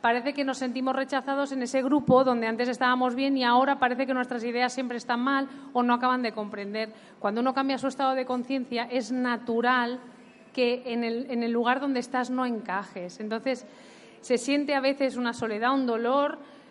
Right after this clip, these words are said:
eh, es un proceso a vivir y a experimentar, ¿no? El por qué yo no encajo aquí, pero cuando estás contigo en ese estado de presencia, acompañándote en, en esa manera un poco incómoda de sentirte con el resto,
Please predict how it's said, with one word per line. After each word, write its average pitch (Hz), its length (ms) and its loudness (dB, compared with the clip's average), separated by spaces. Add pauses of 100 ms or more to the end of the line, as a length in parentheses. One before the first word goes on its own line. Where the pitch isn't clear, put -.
(100)
eh, 247 200 -8
es 220 80 -4
un 277 100 4
proceso 277 420 0
a 254 40 2
vivir 226 260 -4
y 247 60 -2
a 226 60 -2
experimentar, 233 720 -2
¿no? 277 140 2
El 269 140 0
por 220 320 -4
qué 269 160 -2
yo 269 100 0
no 254 80 -2
encajo 233 380 -2
aquí, 220 260 -4
pero 233 220 -4
cuando 220 180 -4
estás 254 240 -8
contigo 277 480 -2
en 254 80 -2
ese 240 140 -6
estado 240 260 0
de 233 100 -4
presencia, 233 760 -4
acompañándote 240 760 -2
en, 226 160 -6 (300)
en 233 140 -6
esa 247 320 0 (500)
manera 247 400 0
un 233 80 -4
poco 254 280 -4
incómoda 240 640 0
de 220 120 -6
sentirte 240 480 -4
con 220 160 -2
el 214 160 0
resto, 262 520 0